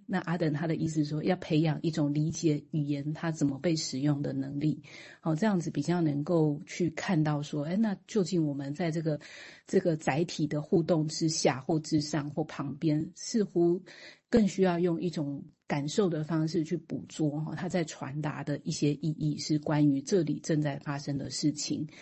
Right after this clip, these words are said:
那也可以说，这个是在这一种两个人的关系里面，哦，你也把，可以把它看成是一种声音，哦，可以是发生事情的音乐，此刻在这边就，就，就正在演奏着。哦，所以这个好像，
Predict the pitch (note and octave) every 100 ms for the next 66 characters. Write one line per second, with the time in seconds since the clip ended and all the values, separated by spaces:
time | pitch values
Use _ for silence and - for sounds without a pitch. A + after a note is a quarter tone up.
0 | - - - G3+ E3+ C#3+ - E3+ D3 -
1 | D#3 D3+ D3+ E3 D#3 E3 D#3 D#3 C#3 D3
2 | D#3 D#3 D3+ C#3+ D#3+ - D#3 D3 C#3 D3
3 | D3 D#3+ D3+ D3 D#3 D3 D#3 D#3 D3 -
4 | - - - - D3 D#3+ G#3+ E3 D3 -
5 | F#3 D3+ C3+ C#3 F3+ D3+ - C#3 - D3+
6 | D#3 D#3 C3+ - D3+ C#3+ - C#3+ D3 -
7 | C#3+ D3 - F#3+ D#3 - D#3+ D3 D#3+ E3
8 | D#3+ D#3 - E3 D3 C#3+ C3+ C#3 - D3+
9 | D#3 D#3 C#3+ - D3 - D#3+ D3 D3+ D#3
10 | D#3 D3 D3 D#3 D3 _ - E3 B2 F3
11 | D#3 E3+ D3 D3 C#3 D3 C#3+ - D3+ C#3
12 | - - - _ - - - - D#3+ F3+
13 | A3+ F#3 D#3+ G#3 F3 E3 D3 F#3+ F3+